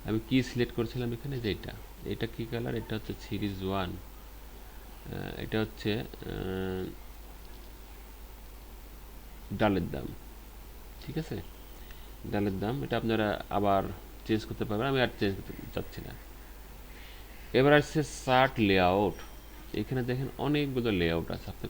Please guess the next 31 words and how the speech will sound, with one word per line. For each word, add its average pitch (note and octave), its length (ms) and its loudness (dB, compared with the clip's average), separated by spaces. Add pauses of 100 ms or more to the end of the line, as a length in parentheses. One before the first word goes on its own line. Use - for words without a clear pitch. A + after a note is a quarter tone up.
(120)
কোন C#3+ 160 2
লেআউটে F#2 400 4
চাচ্ছেন? - 380 -8 (1300)
লেআউট A2 280 6
ওয়ান A2 180 6
আমি G#2 160 4
ক্লিক G2+ 320 0
করলাম, G2 380 0 (480)
লে-, F#2+ 180 0
আহ, F2+ 460 -2 (260)
তারপরেরটাতে - 500 -2
ক্লিক F#2+ 300 -2
করলাম, G2 220 -2
দেখেন F#2 340 -2 (760)
এবার F#2+ 340 0 (400)
কত G#2 100 0 (100)
সুন্দর G#2 220 0
লাগতেছে। G2 500 -2 (720)
আবার G#2 240 4 (100)
চেঞ্জ G#2+ 240 4
করলে A#2+ 120 8
এইভাবে C3 340 8
আপনারা A#2 300 6
এগুলো A2 200 2 (100)
চেঞ্জ F#2+ 160 2 (120)
করবেন। - 520 -6
দেখেন G#2+ 240 2
এটা C3 340 2 (600)
আর G2+ 100 8
একটা G#2 280 2
স্টাইল, G#1+ 400 -4